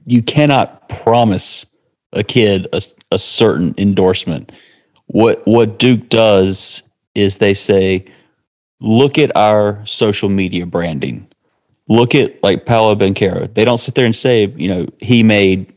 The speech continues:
X number of dollars last year," because they can't be involved in that. What they say is, "He committed to Duke. He had X number of followers.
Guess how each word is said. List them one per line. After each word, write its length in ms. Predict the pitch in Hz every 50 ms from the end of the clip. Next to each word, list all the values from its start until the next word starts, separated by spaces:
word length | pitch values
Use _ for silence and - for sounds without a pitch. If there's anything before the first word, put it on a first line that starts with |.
| _ _ -
X 240 | - 113 110 - -
number 220 | 110 98 98 92
of 100 | 92 90
dollars 380 | - 95 95 87 82 90 - -
last 280 | - 82 85 - -
year," 140 | - 90 190
because 340 | 185 - - - 98 101 - - - - _ _ _ -
they 340 | 113 110 110 123 123 127 139
can't 300 | - - 143 127 104 98
be 100 | 110 107
involved 380 | 101 98 95 92 90 95 92 -
in 100 | 90 82
that. 340 | - - - - - - - _ _ _ _ _ _ _ _ _ _ _ _ -
What 240 | - 107 110 110 -
they 120 | 110 104
say 380 | 101 - - 143 135 131 123 113
is, 360 | 101 98 98 95 - - - _ _ _ _ _ _ -
"He 100 | - 113
committed 400 | - 127 117 123 123 127 123 113
to 80 | 110
Duke. 280 | 104 101 113 120 123 117
He 120 | - 113
had 220 | 104 107 101 95 90 -
X 280 | 110 110 - - -
number 280 | 117 107 101 98 98 92
of 80 | 90
followers. 760 | - - 98 95 87 87 82 76 85 - - - - - -